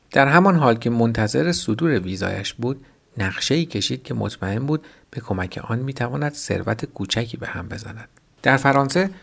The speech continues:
تولید کنندگان مرغ قبل از مرحله فراوری پاهای حیوان را می‌کندند و دور می‌انداختند. در آسیا پای مرغ جزو مواد غذایی رایج بود. بنابراین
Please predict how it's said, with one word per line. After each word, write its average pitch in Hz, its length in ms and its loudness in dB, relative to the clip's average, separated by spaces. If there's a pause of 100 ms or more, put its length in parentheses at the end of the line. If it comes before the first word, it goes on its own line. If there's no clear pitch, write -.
(120)
تولید 123 360 0
کنندگان 120 680 0
مرغ 135 420 0
قبل 165 240 4
از 110 140 0
مرحله 98 480 -2
فراوری 101 680 -4 (280)
پاهای 107 400 -2
حیوان 110 480 -2
را 90 120 -6
می‌کندند 127 800 -4
و 107 80 -4
دور 120 300 -2
می‌انداختند. 110 800 -12 (420)
در 123 160 4
آسیا 156 480 4 (280)
پای 143 320 4
مرغ 135 400 0
جزو 143 360 2
مواد 107 440 0
غذایی 92 580 -2
رایج 101 480 0
بود. - 180 -8 (400)
بنابراین 98 460 0